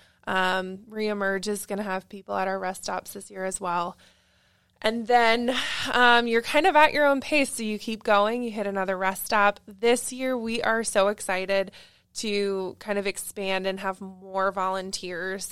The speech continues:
Um, we're gonna have people along the Katy Trail, at the corners, directing people, just really patriotic. We're hoping to feature some veterans,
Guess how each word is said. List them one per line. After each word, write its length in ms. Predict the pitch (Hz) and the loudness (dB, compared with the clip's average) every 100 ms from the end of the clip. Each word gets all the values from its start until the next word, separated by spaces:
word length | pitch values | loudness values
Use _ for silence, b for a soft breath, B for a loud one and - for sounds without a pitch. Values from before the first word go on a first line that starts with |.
| - | -8
Um, 480 | - 185 185 185 190 b b b b b b - | -4 -4 -4 -10 -16 b b b b b b -12
we're 120 | 202 | -6
gonna 120 | 196 | -4
have 200 | 190 190 | -4 -8
people 360 | 202 - 190 190 | -14 -6 -6 -2
along 300 | 190 190 190 | -2 -2 -4
the 80 | |
Katy 300 | 196 196 190 | -8 -10 -10
Trail, 560 | 185 190 175 180 180 180 - | -8 -8 -6 -2 0 -2 -2
at 260 | 185 190 | -4 -6
the 60 | 208 | -8
corners, 720 | - 196 185 185 185 185 - | -6 -6 -4 -6 -6 -8 -12
directing 560 | 214 196 180 - 190 190 | -6 -4 -4 -8 -20 -20
people, 600 | 196 185 190 185 185 180 | -20 -18 -6 -2 -2 -2
just 340 | 175 180 - | -6 -10 -10
really 240 | 202 202 202 | -4 -4 -4
patriotic. 880 | 214 202 208 196 180 180 180 - - _ _ _ _ _ _ _ _ 214 | -8 -8 -6 -2 -2 -2 -6 -8 -20 _ _ _ _ _ _ _ _ -12
We're 140 | 202 | -8
hoping 380 | 202 196 208 202 | -6 -4 -4 -2
to 320 | 196 190 190 _ _ _ _ _ | 0 0 -4 _ _ _ _ _
feature 300 | 202 208 202 | -12 -8 -8
some 200 | 202 196 | -10 -8
veterans, 600 | 180 180 180 185 196 | -6 -6 -6 -8 -10